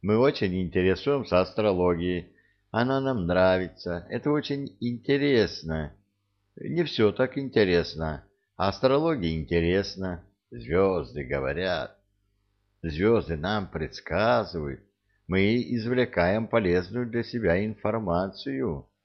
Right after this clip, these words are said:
Но Трисия не знала, с чего начать.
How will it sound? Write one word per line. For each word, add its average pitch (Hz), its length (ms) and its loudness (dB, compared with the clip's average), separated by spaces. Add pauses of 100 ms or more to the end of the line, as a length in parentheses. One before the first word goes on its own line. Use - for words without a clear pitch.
(1040)
Но 80 1000 0 (800)
Трисия 82 640 -2
не 64 180 -10
знала, 107 680 -2
с - 200 -14
чего 69 480 -6
начать. 67 760 -8